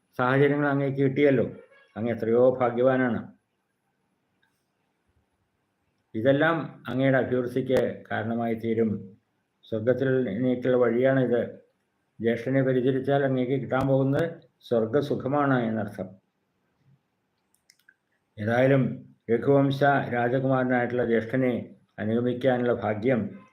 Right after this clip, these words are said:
അങ്ങേക്ക് കിട്ടിയല്ലോ, വളരെ നന്നായി എന്നൊക്കെ ലക്ഷ്മണ രാജകുമാരനെ വന്ദിച്ചുകൊണ്ട് എല്ലാ ജനങ്ങളും പറയാനായിട്ട് തുടങ്ങി. "മഹത്യേഷാ ഹിതയസിദ്ധി,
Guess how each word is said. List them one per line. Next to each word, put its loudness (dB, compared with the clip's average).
അങ്ങേക്ക് -2
കിട്ടിയല്ലോ, 0
വളരെ 0
നന്നായി 0
എന്നൊക്കെ 0
ലക്ഷ്മണ -2
രാജകുമാരനെ 0
വന്ദിച്ചുകൊണ്ട് -2
എല്ലാ -2
ജനങ്ങളും -2
പറയാനായിട്ട് -2
തുടങ്ങി. -2
"മഹത്യേഷാ 0
ഹിതയസിദ്ധി, -2